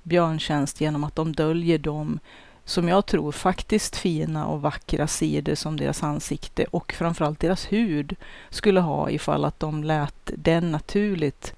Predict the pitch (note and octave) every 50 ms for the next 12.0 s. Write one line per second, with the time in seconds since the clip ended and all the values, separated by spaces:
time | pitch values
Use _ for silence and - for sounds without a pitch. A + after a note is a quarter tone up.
0 | - - D#3+ - - - E3 - - D#3 D3+ D3+ C#3+ - - D#3 - - D3 D#3+
1 | D3+ D#3 - - A3 G#3+ G#3+ G3 E3 D#3 - - - E3+ E3 D#3 D#3 D#3 D3+ D3
2 | D#3+ E3 - - - - - - - - - - - - - F3+ G3 G3+ G3+ G3+
3 | - G3+ F3+ - F3+ F3 - F3 F3 - E3+ E3+ D#3+ D#3 D#3+ D#3+ D3+ D3 D3+ -
4 | - - - - - F3 E3+ D#3+ D#3 - E3 D#3+ - - F3 E3 E3 D#3+ D3+ D3+
5 | D3 D3 C#3+ C#3 C#3 C#3 C#3+ C#3+ D3 D#3+ - - G3 G#3+ A3 A3 G#3+ G#3+ - -
6 | - - D#3+ D3+ - - D#3 D#3 D3 D#3 D#3 D3+ D#3 E3+ G#3+ A#3 B3 A3+ G3+ G3+
7 | G3+ G#3 G3+ G3 F#3+ F#3+ G3+ - - - - - - - - E3+ - - F3 E3
8 | - - - E3 D#3+ D#3 D#3 C#3+ - - - F3 E3+ E3+ E3+ E3 - - - -
9 | - - - - - E3+ D#3+ D#3 D#3 D#3 D#3 D3+ D3+ D3+ D3 D3 - - F3+ E3+
10 | D#3 D3+ F3 F#3 G#3 - - - - - - F3+ F3 E3 E3 - G#3+ - - E3+
11 | D#3+ D#3+ D#3 D#3 D#3+ D#3 D#3 D3+ - - D3 D3 D3 D3+ D3 - - - - -